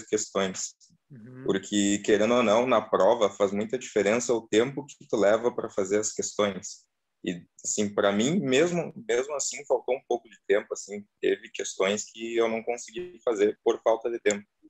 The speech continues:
Speaker 2: Uhum.
Speaker 1: E isso é uma coisa muito importante, assim, por exemplo, tu tem quatro horas e meia pra fazer a prova. Tem que,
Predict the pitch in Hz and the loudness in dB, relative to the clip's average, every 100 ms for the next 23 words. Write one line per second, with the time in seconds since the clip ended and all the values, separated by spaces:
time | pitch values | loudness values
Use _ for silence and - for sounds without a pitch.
0 | _ 156 135 131 131 156 _ _ _ _ | _ -14 -14 -12 -14 -18 _ _ _ _
1 | - 95 87 90 - 98 - 127 123 117 | -8 -6 -4 -6 -6 -4 2 2 2 2
2 | 120 113 123 131 123 107 110 117 107 98 | 2 -2 -6 -6 -2 -2 0 0 0 -2
3 | - 101 - - 92 90 98 98 101 - | -2 -4 -6 -8 -4 -2 -2 -4 -10 -10
4 | - 101 98 104 107 110 107 107 101 104 | -2 -2 2 2 2 4 2 2 0 4
5 | 110 101 98 - 90 95 - 98 98 87 | 4 4 0 0 0 0 0 2 2 2
6 | - _ _ _ _ _ - 104 104 - | -6 _ _ _ _ _ -4 -4 -4 -16